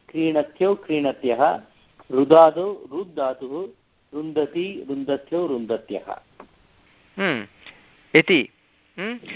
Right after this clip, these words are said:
Speaker 2: तर्हि सारांशः कः इति चेत् अनेन सू-, अ, सूत्रद्वयेन वयम् अवगच्छामः यत् भ्वादौ, दिव्यादौ,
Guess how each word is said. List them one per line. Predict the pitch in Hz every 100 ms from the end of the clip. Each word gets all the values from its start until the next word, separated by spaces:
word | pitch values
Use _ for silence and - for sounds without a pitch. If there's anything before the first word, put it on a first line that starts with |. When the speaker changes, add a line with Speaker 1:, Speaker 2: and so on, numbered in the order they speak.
| - -
Speaker 2:
तर्हि | - 196
सारांशः | 190 190 190 214 220 196
कः | 180 175 151
इति | 156
चेत् | 156 196 175 -
अनेन | 156 156 170 170
सू-, | - 156 127
अ, | 147 131 151
सूत्रद्वयेन | - 165 160 143 131 139 135 143
वयम् | 185 160 151 143
अवगच्छामः | 143 139 - 135 131 151
यत् | 170 160 180 _ _ - _
भ्वादौ, | 120 131 143 156 175 214 - _ _
दिव्यादौ, | 135 123 135 135 135 151